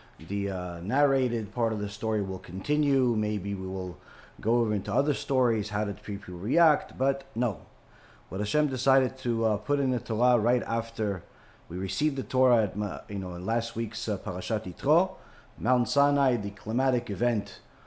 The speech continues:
of, uh, of the world and its existence, as the Gemara in Masechet Shabbat says, that, uh,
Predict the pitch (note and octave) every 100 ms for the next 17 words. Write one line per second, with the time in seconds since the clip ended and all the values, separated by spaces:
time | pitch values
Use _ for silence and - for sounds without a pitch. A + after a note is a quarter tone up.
0 | - - - G2+ G2 E2+ G2 F#2 - G2
1 | F2+ G2 E3+ A#2 F#2 F2+ - - G2 F#2+
2 | F#2 F2+ D3 - F#2+ E2+ - - E2+ F2+
3 | D2+ F#2 E2+ F#2 F#2 B2 B2+ G#2+ G2+ B2
4 | G#2+ - F#2+ A#2+ - - B2+ C3+ - -
5 | - - - - G#2 F#2+ F#2 - F#2+ F#2
6 | F2+ F2 F2 F2